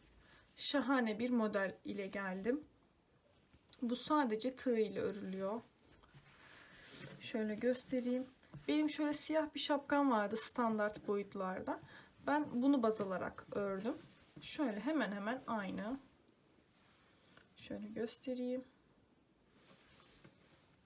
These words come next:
Hemen hemen ikisi de aynı. Ben bu ölçülere uygun yaptım.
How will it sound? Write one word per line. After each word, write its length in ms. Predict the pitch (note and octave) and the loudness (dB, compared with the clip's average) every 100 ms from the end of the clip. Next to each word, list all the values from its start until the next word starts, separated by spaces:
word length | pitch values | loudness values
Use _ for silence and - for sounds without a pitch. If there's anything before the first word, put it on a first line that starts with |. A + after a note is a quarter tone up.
| _ | _
Hemen 260 | F#4 A#3 A3 | -2 0 0
hemen 220 | G#3+ G#3+ | -2 -2
ikisi 500 | - C#4+ G#3 - A3 | -4 -4 -6 -6 -4
de 80 | B3 | -4
aynı. 520 | B3 G#3+ G3+ G#3+ C4+ - - - - - - _ - - - - - - - - - _ - - - D#4+ | -2 -2 -2 -2 -2 -6 -20 -12 -10 -10 -18 _ -20 -20 -20 -20 -20 -20 -20 -20 -20 _ -20 -20 -2 4
Ben 240 | D#4+ D4 | 6 6
bu 160 | D4+ C4+ | 6 6
ölçülere 440 | A3 - A3 G3+ | 6 4 2 2
uygun 420 | - G#3+ F#3+ G#3 | 0 -2 0 -2
yaptım. 500 | G3+ G3 - B3 D#4 | -2 -4 -4 -4 -4